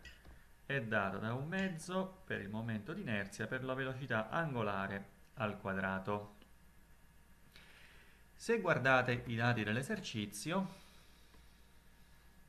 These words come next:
non sono forniti i valori di velocità angolare, ci sono le masse, ci sono le dimensioni geometriche, ma nessun valore di velocità angolare, però dice anche che sono rispettivamente la lancetta dei secondi, dei minuti e delle ore,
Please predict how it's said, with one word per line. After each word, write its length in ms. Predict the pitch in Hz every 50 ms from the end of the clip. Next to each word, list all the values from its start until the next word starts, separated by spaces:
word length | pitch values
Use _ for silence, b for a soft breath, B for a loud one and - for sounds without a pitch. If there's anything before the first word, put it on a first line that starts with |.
| - - - - B B B B B B B B B B B B -
non 280 | 143 151 175 180 160
sono 260 | - 160 147 135 131
forniti 680 | 123 127 127 127 147 180 185 156 120 - 113 117 127 120
i 60 | 120
valori 340 | 117 117 117 117 117 110 107
di 80 | 110
velocità 380 | 107 110 107 104 107 117 113 107
angolare, 340 | 107 104 104 104 101 98 98
ci 100 | - 127
sono 200 | - 147 135 143
le 80 | 147
masse, 280 | 135 131 127 123 123 113
ci 120 | - 110
sono 160 | 107 120 113
le 80 | 110 110
dimensioni 560 | 110 107 107 110 104 - - 117 110 107 107
geometriche, 560 | 98 107 104 101 101 101 98 104 120 123 139
ma 100 | 143 165
nessun 300 | 175 175 160 - 160 156
valore 280 | 151 151 131 127 127 123
di 80 | 120 120
velocità 380 | 113 113 113 107 117 117 117
angolare, 520 | 110 110 107 110 110 104 98 95 95 101 -
però 280 | 170 170 156 151 - -
dice 280 | 143 143 147 - 170
anche 240 | 139 139 139 143 131
che 80 | 117 120
sono 260 | - - 131 117 113
rispettivamente 720 | 117 131 127 - 135 131 135 131 127 123 113 107 104 117
la 100 | 117 123
lancetta 460 | 127 135 135 131 - 147 139 135 123
dei 160 | 117 120 120
secondi, 440 | 117 127 123 123 117 113 107 98 101
dei 160 | 104 120 131
minuti 560 | 139 143 127 113 110 107 104 104 107 104 107
e 120 | - 120 104
delle 240 | 104 101 98 101 110
ore, 360 | 117 113 104 101 98 101